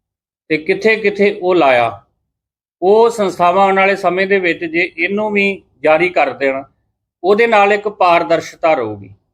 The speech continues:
ਕਿਉਂਕਿ ਆਪਾਂ ਨੂੰ ਸਿੱਖਣਾ ਚਾਹੀਦਾ, ਪੁਰਾਣੀਆਂ ਵੱਡੀਆਂ ਸੰਸਥਾਵਾਂ ਜਿੰਨੀਆਂ ਵੀ ਚੱਲਦੀਆਂ ਸਿੱਖਾਂ ਦੀਆਂ, ਉਹਦੇ ਵਿੱਚ ਇੱਕ ਹ-, ਚੀਜ਼ ਹਮੇਸ਼ਾ ਰਹੀ ਵੀ ਉਹ 'ਚ ਪਾਰਦਰਸ਼ਤਾ,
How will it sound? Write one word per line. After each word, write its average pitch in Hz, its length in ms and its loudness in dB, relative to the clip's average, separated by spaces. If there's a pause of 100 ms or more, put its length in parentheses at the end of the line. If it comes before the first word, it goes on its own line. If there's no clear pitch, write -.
(580)
ਕਿਉਂਕਿ 165 220 0
ਆਪਾਂ 196 220 2
ਨੂੰ 202 100 2
ਸਿੱਖਣਾ 170 380 -4
ਚਾਹੀਦਾ, 147 380 0
ਪੁਰਾਣੀਆਂ 170 480 2
ਵੱਡੀਆਂ 160 380 0
ਸੰਸਥਾਵਾਂ - 540 -2
ਜਿੰਨੀਆਂ 156 340 0
ਵੀ 180 100 0
ਚੱਲਦੀਆਂ 131 460 -2
ਸਿੱਖਾਂ - 380 -8
ਦੀਆਂ, 110 260 -12 (680)
ਉਹਦੇ 208 260 4
ਵਿੱਚ 214 240 0
ਇੱਕ 214 200 -2
ਹ-, 214 120 0
ਚੀਜ਼ 214 280 -6
ਹਮੇਸ਼ਾ 190 420 -2
ਰਹੀ 202 160 2
ਵੀ 214 140 -4
ਉਹ 208 80 0
'ਚ 208 80 -8
ਪਾਰਦਰਸ਼ਤਾ, 151 1040 -2